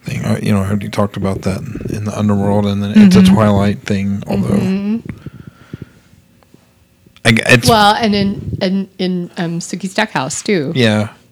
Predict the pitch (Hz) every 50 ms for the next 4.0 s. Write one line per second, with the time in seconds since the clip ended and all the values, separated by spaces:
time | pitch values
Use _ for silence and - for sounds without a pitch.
0 | _ _ _ - - 175 170 165 160 170 - _ _ _ _ _ _ - 160 151
1 | 156 196 156 170 170 156 156 151 - - - 151 143 - 151 156 143 147 151 147
2 | 143 139 139 175 170 165 - - - - - _ _ - - - - - _ _
3 | _ _ _ _ - - _ _ _ _ _ _ _ _ _ - 127 - - -